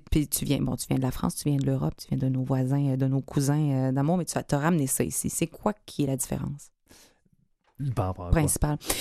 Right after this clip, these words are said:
Speaker 1: Ben, ce qu'on dit, c'est que Vrac et Bocaux, ça s'est quand même démarqué comme concept. Qu'est-ce qui fait que
Speaker 2: Ah.
Speaker 1: Vrac et Bocaux se démarque comme concept ?
Speaker 2: Ben,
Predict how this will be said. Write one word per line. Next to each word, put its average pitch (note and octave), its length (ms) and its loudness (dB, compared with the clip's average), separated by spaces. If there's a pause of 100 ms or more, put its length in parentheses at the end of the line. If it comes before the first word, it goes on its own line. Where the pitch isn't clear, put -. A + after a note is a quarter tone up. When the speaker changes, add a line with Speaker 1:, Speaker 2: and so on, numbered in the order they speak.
(220)
Speaker 1:
Ben, - 160 6
ce - 100 -2
qu'on F3 160 8
dit, F3 160 4
c'est G#3 120 2
que E3+ 100 4
Vrac D#3 220 4
et D#3+ 60 4
Bocaux, F#3+ 440 4
ça - 680 -2
s'est D#3+ 140 2
quand E3+ 120 2
même F#3 140 4
démarqué D3+ 300 2
comme C#3 180 2
concept. - 440 -2
Qu'est-ce - 240 -2
qui - 200 -4
fait - 300 -2
que - 140 0
Speaker 2:
Ah. C#3 40 4
Speaker 1:
Vrac C#3 220 0
et D3 40 2
Bocaux C3+ 260 0
se C3+ 60 0
démarque B2+ 260 0
comme - 100 0
concept ? - 360 -6
Speaker 2:
Ben, E2 100 -6